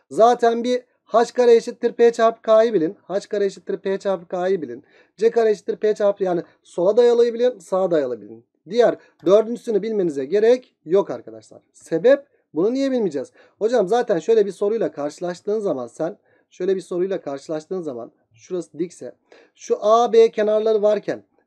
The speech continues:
e, burası H, bir de hipotenüs de belli oluyor ya zaten.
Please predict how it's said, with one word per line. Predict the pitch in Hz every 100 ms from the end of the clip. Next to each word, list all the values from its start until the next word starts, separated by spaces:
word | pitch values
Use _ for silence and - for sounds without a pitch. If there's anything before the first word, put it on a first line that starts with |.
| -
e, | 151 156 156
burası | 208 208 202
H, | 175 220 - _ _ -
bir | 196
de | 214
hipotenüs | 214 214 220 202
de | 208
belli | 196 208
oluyor | 220 247 262
ya | 156
zaten. | 135 113 110